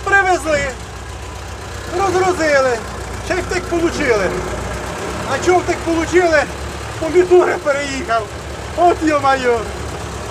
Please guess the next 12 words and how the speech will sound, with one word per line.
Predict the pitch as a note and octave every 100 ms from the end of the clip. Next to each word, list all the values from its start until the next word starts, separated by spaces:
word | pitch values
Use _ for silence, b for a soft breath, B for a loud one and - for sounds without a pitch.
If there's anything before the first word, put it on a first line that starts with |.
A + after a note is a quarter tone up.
| D4+
це | C4+
якийсь | A3+ B3 G3
капець. | A#3+ A3 A3 F#3+ F3+ - - - - - - - - - - - - - - - - - - -
Все | - D#4+
не | D#4
слава | D4 D4 C#4+
Богу, | C4+ B3+ F#3 F#3+
бачите. | B3 A3+ - E3 - - - - - - - - - - - C4 - - - - - - - - - - - - - - - - - - - - B3+
Ну | C#4
тут | E4 D#4 D#4 C4+ C4
зробили | C#4+ D4+ D4+
могорич. | C#4+ C#4 C#4+ B3 F3